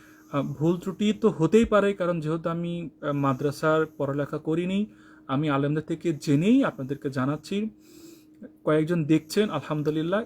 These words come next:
এটাই আমার কাছে সৌভাগ্য। আমি কয়েকজনের কাছে আমার এই বার্তাটা পৌঁছে দিতে পারলাম। ভালো থাকুন, শিখতে থাকুন,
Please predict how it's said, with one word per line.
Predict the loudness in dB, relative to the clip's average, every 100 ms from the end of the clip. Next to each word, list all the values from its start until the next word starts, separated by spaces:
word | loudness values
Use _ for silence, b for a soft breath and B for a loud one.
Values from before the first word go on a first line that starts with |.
| -6
এটাই | -2 0 2
আমার | 2 0 -2 -10
কাছে | -10 -6 -4
সৌভাগ্য। | -2 -2 -4 -2
আমি | -2 2
কয়েকজনের | 4 4 2 -4
কাছে | -6 -8 -4
আমার | -4 -2 -2
এই | -4
বার্তাটা | -2 -6 -6 -8
পৌঁছে | -4 -4 -4
দিতে | -6 -6
পারলাম। | -4 0 2 0 -2 B B B B B B B -10
ভালো | 6 8 8
থাকুন, | 4 -4 -6 -8 -16 _ _ -18
শিখতে | -8 -6 -2
থাকুন, | -2 -2 4 4 4